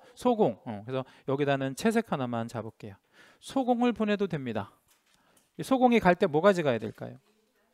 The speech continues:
위임장 필요 없습니다. 왜 위임장이 필요 없냐면 소공인 줄 알아요. 왜냐면 고용신고 돼 있으니까. 예, 그러니까 뭐만 가져가냐면 신분증만. 누구 신분증?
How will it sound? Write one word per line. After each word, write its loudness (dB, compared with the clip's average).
위임장 6
필요 8
없습니다. -2
왜 10
위임장이 2
필요 0
없냐면 -2
소공인 0
줄 -2
알아요. 4
왜냐면 -2
고용신고 0
돼 2
있으니까. -8
예, -6
그러니까 -2
뭐만 4
가져가냐면 -4
신분증만. -4
누구 0
신분증? -2